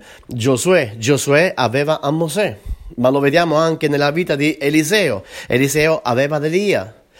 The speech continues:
Ma lo vediamo anche nella vita di, di, di, di, di Paolo. Paolo, Timoteo. Timoteo aveva Paolo. Eh, nell'Antico Testamento il profeta Samuele aveva Eli. Quindi qualcuno ti aiuterà a introdurti, a farti capire quale tipo di chiamata tu hai.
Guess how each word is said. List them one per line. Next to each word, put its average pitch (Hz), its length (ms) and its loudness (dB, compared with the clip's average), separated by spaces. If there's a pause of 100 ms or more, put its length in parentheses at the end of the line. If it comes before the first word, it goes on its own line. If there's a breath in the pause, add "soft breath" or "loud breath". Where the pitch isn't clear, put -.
(260 loud breath)
Ma 120 220 2
lo 139 160 2
vediamo 156 320 2
anche 156 240 0
nella 143 240 2
vita 160 200 -2
di, 135 240 -2
di, 131 180 0 (100)
di, 127 180 -2
di, 127 140 -2
di 123 260 -2
Paolo. 127 680 0 (240 loud breath)
Paolo, 160 580 2 (240 loud breath)
Timoteo. 156 520 2
Timoteo 170 340 2
aveva 170 240 0
Paolo. 147 640 -2 (420 loud breath)
Eh, - 180 -8
nell'Antico 143 460 2
Testamento 143 540 0
il 147 60 -4
profeta 160 340 2
Samuele 170 460 2
aveva 175 280 2
Eli. 120 540 -2 (180)
Quindi 165 280 0
qualcuno 220 460 0
ti 175 80 -2
aiuterà 156 540 2
a 135 120 0
introdurti, 147 680 0
a 123 60 -2
farti 151 320 -4
capire 226 480 -4
quale 135 200 -4
tipo 190 300 -2
di 131 80 -4
chiamata 123 400 0
tu 110 120 -6
hai. 123 300 -2